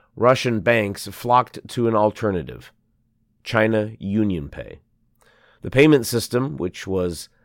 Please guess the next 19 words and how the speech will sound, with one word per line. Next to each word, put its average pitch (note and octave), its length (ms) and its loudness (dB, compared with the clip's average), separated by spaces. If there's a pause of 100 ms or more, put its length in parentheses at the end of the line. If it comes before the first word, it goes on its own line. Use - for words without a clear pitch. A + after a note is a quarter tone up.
(160)
ninety-nine A#2 840 0
point A2+ 320 -2
five A2 380 0
percent G#2 400 -2
of E2+ 80 -6
expenditures F#2+ 800 -2
conducted F#2+ 580 -6
inside G2+ 600 -2
China, E2 480 -6 (720)
has A2+ 240 0
a A2+ 80 2
new C3 340 4
and A2+ 340 -2
desperate F#2 600 -2 (300)
Russian F#2 560 -2 (260)
clientele. D#2+ 880 -8 (1300)
China's A2 360 0
tech - 320 2
companies F#2+ 720 -2